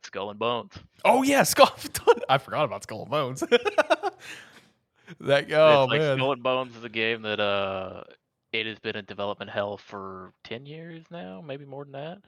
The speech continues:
Speaker 2: Almost ten. I think, what, Black Flag came out in twenty fourteen, I think,
Speaker 1: Yeah,
Speaker 2: so
Speaker 1: some,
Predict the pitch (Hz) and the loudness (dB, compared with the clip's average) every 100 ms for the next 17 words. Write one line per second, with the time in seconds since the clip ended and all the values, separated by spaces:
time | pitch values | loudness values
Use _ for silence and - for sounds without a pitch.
0 | _ _ _ 123 123 123 113 - 113 107 | _ _ _ 0 2 2 0 -4 -8 -6
1 | 101 127 117 120 107 110 117 - 113 113 | -6 -6 -2 -2 0 0 0 0 0 0
2 | - 117 113 113 107 120 113 - 107 - | 0 -2 0 -2 -4 -6 -6 -4 -6 -4
3 | 107 117 117 120 117 131 127 107 120 104 | -6 -4 -6 -6 -6 -4 -4 -4 -2 0
4 | 98 98 123 131 | -2 -6 -10 -10